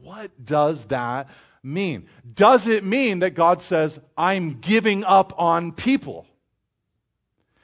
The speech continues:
I, I, I think that all of us who are sitting here covered by the blood of Jesus this morning, we'd say, "Praise God, that's not what it meant."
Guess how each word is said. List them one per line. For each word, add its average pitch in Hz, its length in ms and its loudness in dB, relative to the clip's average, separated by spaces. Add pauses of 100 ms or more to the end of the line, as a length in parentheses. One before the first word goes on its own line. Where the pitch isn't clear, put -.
(280)
I, 185 100 -6
I, 160 280 -10 (120)
I 165 60 -6
think 185 280 -8
that 175 140 0
all 220 180 2
of 139 140 -2
us 147 260 -2
who 165 100 -8
are 139 120 -4
sitting 190 380 -10
here 143 160 -8
covered 143 340 -6
by 135 100 -2
the 127 120 -8
blood 123 220 -2
of 110 100 -12
Jesus 147 400 -12
this 120 200 -18
morning, 123 260 -14
we'd 123 120 -12
say, 120 200 -12
"Praise 151 300 -10
God, 120 320 -2
that's 120 260 -6
not 110 220 -8
what 104 120 -8
it 98 80 -10
meant." 101 440 -12